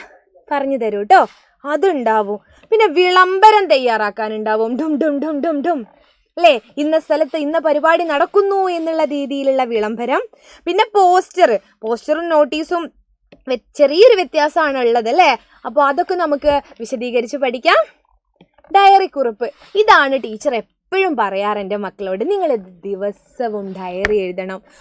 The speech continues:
അപ്പൊ പരീക്ഷയ്ക്ക് വന്നാൽ എന്തെങ്കിലും പ്രയാസം ഉണ്ടോ? ഇത് ഞാൻ ദിവസവും ചെയ്യുന്ന കാര്യല്ലേ? അപ്പൊ നിങ്ങൾക്ക് എന്താണ് ബുദ്ധിമുട്ട് എന്നൊരു തോന്നൽ വരൂ ല്ലേ? ഒരു ബുദ്ധിമുട്ടും ഇല്ലല്ലോ, ഇതെനിക്ക് ഈസി അല്ലേ എന്ന് ദിവസവും ചെയ്താല് നമുക്ക് എളുപ്പാവില്ലേ?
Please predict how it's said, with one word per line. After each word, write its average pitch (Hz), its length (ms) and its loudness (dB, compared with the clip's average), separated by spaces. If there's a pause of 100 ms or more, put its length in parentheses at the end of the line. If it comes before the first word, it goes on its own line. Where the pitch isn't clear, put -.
(120)
അപ്പൊ 381 220 -6
പരീക്ഷയ്ക്ക് 302 460 -2
വന്നാൽ 294 360 0
എന്തെങ്കിലും 339 600 -2
പ്രയാസം 285 460 2
ഉണ്ടോ? 262 260 -2
ഇത് - 300 -4
ഞാൻ 466 380 2
ദിവസവും 403 340 0
ചെയ്യുന്ന 381 340 0
കാര്യല്ലേ? 349 720 0 (300)
അപ്പൊ 311 180 -2
നിങ്ങൾക്ക് 339 460 -6
എന്താണ് 339 540 0
ബുദ്ധിമുട്ട് 311 480 -8
എന്നൊരു 320 360 -4
തോന്നൽ 294 420 0
വരൂ 285 280 2
ല്ലേ? 330 280 2 (300)
ഒരു 440 100 4
ബുദ്ധിമുട്ടും 370 560 0
ഇല്ലല്ലോ, 311 300 -2
ഇതെനിക്ക് 427 760 4
ഈസി 349 480 0
അല്ലേ 277 420 4
എന്ന് 247 140 -4
ദിവസവും 240 680 -8
ചെയ്താല് 269 840 -4
നമുക്ക് 262 200 -8
എളുപ്പാവില്ലേ? 320 840 0